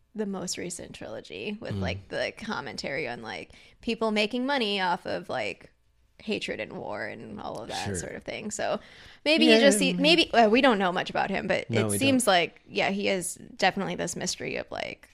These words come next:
Speaker 1: um, where do you stand? And, um, we see, like, a glimpse from Harry's perspective, who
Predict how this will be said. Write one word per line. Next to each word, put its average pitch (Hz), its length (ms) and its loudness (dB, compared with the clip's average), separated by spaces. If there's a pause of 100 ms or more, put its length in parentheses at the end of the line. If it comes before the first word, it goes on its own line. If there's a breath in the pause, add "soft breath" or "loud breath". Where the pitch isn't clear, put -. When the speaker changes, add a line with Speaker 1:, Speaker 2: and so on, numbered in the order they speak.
(100)
Speaker 1:
um, 190 580 -8
where 214 200 4
do 214 60 0
you 202 120 0
stand? 185 800 -4
And, 196 420 -8 (640 soft breath)
um, 165 500 -6
we 208 160 -2
see, 208 320 -2
like, 190 160 2
a 202 60 -4
glimpse 190 560 -4
from 196 320 2
Harry's 208 420 4
perspective, 196 480 -2
who 202 300 -2